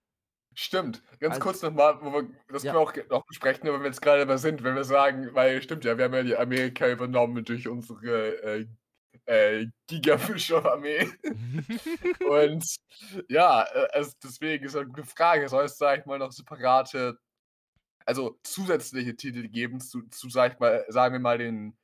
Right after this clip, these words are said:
Speaker 1: vielleicht den beiden obersten Titeln, auch mit der neuen Kleidung jetzt, dass die halt eben die obersten beiden zu Soldaten auch werden, vielleicht.
Speaker 2: Ach
Speaker 1: Dass sie
Speaker 2: so.
Speaker 1: einen zweiten Titel haben, so einen Militärtitel.
Speaker 2: Ja, so,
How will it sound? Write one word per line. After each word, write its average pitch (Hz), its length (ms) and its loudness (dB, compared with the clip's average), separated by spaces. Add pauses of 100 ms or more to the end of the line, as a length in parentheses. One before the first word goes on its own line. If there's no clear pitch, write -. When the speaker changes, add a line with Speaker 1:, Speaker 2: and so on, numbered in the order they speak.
Speaker 1:
vielleicht 135 280 0
den 135 80 -6
beiden 120 240 4
obersten 123 440 -2
Titeln, 123 380 -6
auch 110 220 4
mit 117 100 -8
der 110 60 -4
neuen 110 240 2
Kleidung 120 360 2
jetzt, 110 340 0 (220)
dass 113 160 -12
die 117 140 -4
halt 110 160 2
eben 110 400 -4
die 123 80 -12
obersten 120 380 -4
beiden 110 280 4
zu - 140 -14
Soldaten 113 500 2
auch 87 200 -4
werden, 95 340 -2 (340)
vielleicht. 104 380 -4 (800)
Speaker 2:
Ach 95 120 -20 (120)
Speaker 1:
Dass 107 120 -12
sie 117 60 -14
Speaker 2:
so. 113 40 -14
Speaker 1:
einen - 80 -16
zweiten 117 300 -2
Titel 110 220 -8
haben, 101 340 0
so 104 80 -14
einen 101 80 -14
Militärtitel. 110 680 -6 (800)
Speaker 2:
Ja, 151 400 -6
so, 180 200 -16